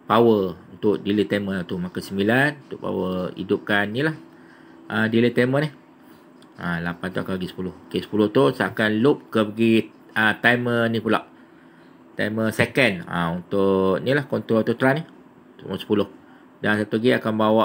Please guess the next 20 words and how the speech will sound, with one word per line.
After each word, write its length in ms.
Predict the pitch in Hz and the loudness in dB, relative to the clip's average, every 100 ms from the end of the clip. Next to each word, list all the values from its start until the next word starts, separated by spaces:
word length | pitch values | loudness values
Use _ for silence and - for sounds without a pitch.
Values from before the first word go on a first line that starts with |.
| - | 0
ke 160 | 110 107 | -2 -2
kotak 320 | - 107 - 117 | -2 -6 -4 -4
kedua, 560 | 113 117 131 160 180 - - - | -2 2 4 4 2 -6 -20 -2
coil 200 | 117 104 | 2 2
dia. 160 | 95 90 - - | 0 -6 -14 -16
Mana 240 | 95 95 98 | -12 -8 -4
dia 160 | 92 | -4
akan 140 | 92 104 | -2 -2
hidup 240 | 110 117 95 | 2 0 0
ni 100 | 131 | 0
lah. 160 | 147 - - - - - - - - | 0 -4 -20 -20 -20 -20 -20 -20 -16
Kotak 500 | - - - 113 107 | -8 -6 -2 -2 -2
kedua 160 | 107 113 110 | 0 2 2
ni 100 | 107 | 0
akan 140 | 110 | 0
hidup. 180 | 107 104 - - - - - - - - 92 | 0 -2 -6 -20 -20 -20 -20 -20 -20 -18 -10
Ah, 400 | 90 90 87 87 | -6 -4 -4 -6
tu 160 | - 87 - - | -6 -8 -8 -10
marker 240 | 87 90 | -8 -6
sepuluh. 240 | - 95 | -2 -2